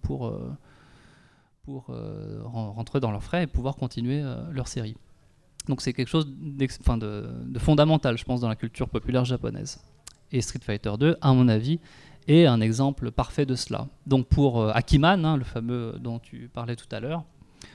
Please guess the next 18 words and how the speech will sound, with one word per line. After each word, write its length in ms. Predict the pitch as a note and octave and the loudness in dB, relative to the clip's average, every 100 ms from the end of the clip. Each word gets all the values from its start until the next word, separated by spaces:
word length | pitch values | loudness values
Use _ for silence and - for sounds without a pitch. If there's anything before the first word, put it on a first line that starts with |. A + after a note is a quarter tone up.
| - - | -16 0
euh, 720 | B2 A#2 A2+ A2 A2+ A2+ A2+ | 2 4 4 2 0 -2 -4
donc 160 | A2 A2+ | -6 -6
ça 120 | B2 | -6
c'est, 580 | - A#2 A2 A2+ A2+ A#2+ | -6 -6 -6 -6 -8 -8
euh, 360 | A#2 A#2 B2 A#2+ | -10 -10 -12 -10
tiré 280 | - B2+ C3 | -2 2 2
de 80 | A#2 | 2
cap-, 180 | A#2+ - - | -2 -4 -10
d'un 300 | C#3 A#2+ G#2 | -6 -4 0
ouvrage 280 | B2 A#2+ B2 | 2 4 2
qui 60 | - | 0
s'appelle, 220 | - A#2 | -8 -2
d'illustration, 640 | C3 C3 - A2 - F3 | 0 0 0 -2 0 -4
hein, 60 | C3+ | -4
Captain 260 | - - A#2 | -6 -6 -4
Mi-, 200 | A#2 C3+ D3 - - | -6 -10 -18 -16 -10
Illustration, 720 | A#2+ - A#2+ G#2 A#2 B2 | -10 -6 -4 -4 -2 -2
euh, 60 | A2 | -4